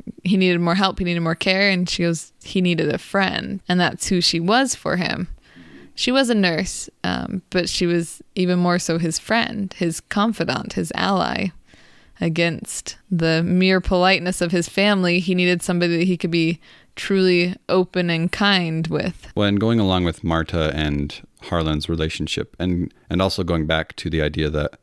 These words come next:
Speaker 2: kindness is a multifaceted concept, um, she's kind with Harlan, but she's not deferential. Like, she gets into verbal sparring matches with him,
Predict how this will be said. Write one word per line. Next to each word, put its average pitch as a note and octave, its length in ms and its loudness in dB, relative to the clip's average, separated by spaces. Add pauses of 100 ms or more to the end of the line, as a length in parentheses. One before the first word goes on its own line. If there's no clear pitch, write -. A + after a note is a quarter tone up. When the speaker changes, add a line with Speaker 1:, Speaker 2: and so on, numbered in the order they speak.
Speaker 2:
kindness D2+ 500 -2
is D2+ 120 -2
a D2 60 0
multifaceted D2+ 1300 -4
concept, F#2+ 540 -4 (420)
um, D2+ 520 -2 (180)
she's - 240 -2
kind B2 360 0
with F2+ 200 -2
Harlan, E2+ 300 0
but D#2+ 100 -4
she's F#2+ 220 -4
not A2 280 0 (260)
deferential. E2 840 -4
Like, - 160 -6
she G2 380 0 (380)
gets - 200 -2
into F2+ 200 2
verbal D#2 500 0
sparring E2 400 -4
matches C#2+ 340 -6
with - 180 -6
him, E2+ 440 -2